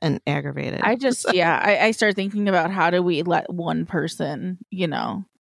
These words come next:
Speaker 2: control all of this? Like, how is that the way that this runs? This is not right. Like, we need
Speaker 1: Right.
Speaker 2: to do something here.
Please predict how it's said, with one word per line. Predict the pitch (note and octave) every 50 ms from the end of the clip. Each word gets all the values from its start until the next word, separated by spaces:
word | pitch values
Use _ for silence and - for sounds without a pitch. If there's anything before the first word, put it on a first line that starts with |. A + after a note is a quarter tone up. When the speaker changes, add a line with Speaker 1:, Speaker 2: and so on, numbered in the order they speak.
| _ _ _ _ _ _ _ _ _ _ _ _ _ _ _ _ _ _ _ _ -
Speaker 2:
control | - F#3 E3 D#3 - - E3 - E3+
all | - - C3+ - - -
of | D3+ D#3
this? | - - - D3+ - -
Like, | D#3 D3+ -
how | F3 F3+ E3+ F3+ F3+
is | F3+ F#3
that | F#3+ F3+ - - - _ _ _ _ _ _ _ _ _ _ -
the | - D#3+
way | E3 D#3+ -
that | D#3 F3 -
this | - E3+ - -
runs? | E3+ E3+ E3 D3+ - - F#3+ G3 -
This | F#3+ F3+ E3+ -
is | F3 E3 F3
not | D#3+ - - -
right. | - - - - - - - -
Like, | F3 F3+ F3
we | F3 F3
need | D#3+ D#3+
Speaker 1:
Right. | D#3 -
Speaker 2:
to | - - -
do | E3+
something | - - D#3+ E3+ F3 - - E3 E3+
here. | F3+ E3 E3 F3 G3